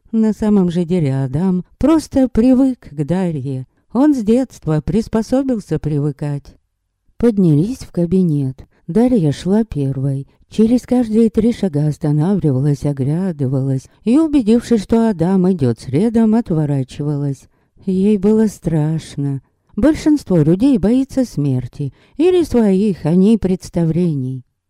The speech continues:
В кабинете Дарья огляделась, повела носом, сделавшись похожей на собаку, и велела: «Кофе дай, и с сахарочком,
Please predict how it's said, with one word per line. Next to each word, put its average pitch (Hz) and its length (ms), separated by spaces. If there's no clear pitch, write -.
В - 160
кабинете 226 640
Дарья 214 400
огляделась, 147 800
повела 240 400
носом, 185 540
сделавшись 202 560
похожей 226 420
на 160 160
собаку, 147 760
и 226 160
велела: 139 800
«Кофе 262 420
дай, 185 440
и 233 160
с 202 60
сахарочком, 233 960